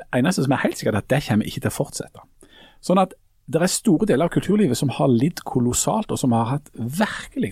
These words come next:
harde tider. Men så er det også store deler av kulturlivet som har fått offentlige penger som de jo aldri var i nærheten av å få før. Og store deler av kulturlivet vil nå fremover måtte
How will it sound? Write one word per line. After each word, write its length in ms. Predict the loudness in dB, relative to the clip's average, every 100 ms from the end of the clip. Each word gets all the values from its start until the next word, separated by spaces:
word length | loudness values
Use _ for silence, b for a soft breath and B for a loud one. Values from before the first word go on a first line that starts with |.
| -6
harde 300 | -4 -4 -4
tider. 300 | -4 -4 -6 B B B
Men 140 | 0 2
så 100 | 2
er 60 | 2
det 60 |
også 340 | 0 -2 -2 -2
store 160 | -2 0
deler 180 | 0 2 0
av 80 | 0
kulturlivet 580 | 0 2 2 0 -2 b b
som 220 | -6 -2 0
har 80 | -2
fått 320 | -2 -6 -6 -6
offentlige 320 | -2 -4 -4
penger 240 | -6 -6
som 160 | -4 -2
de 140 | -2
jo 80 | -4 _
aldri 280 | -4 -2 -2
var 140 | -2 -2
i 20 |
nærheten 320 | 0 0 -2
av 140 | -4
å 20 | -4
få 160 | -4
før. 300 | -2 -4 -4 -12 -20 B B B B B _ -2
Og 100 | -2
store 300 | 2 2 4
deler 240 | 4 2 2
av 60 |
kulturlivet 460 | 0 2 2 2 2
vil 140 | 4 4
nå 140 | 2
fremover 420 | 0 0 2 4 2
måtte 380 | 0 0 -2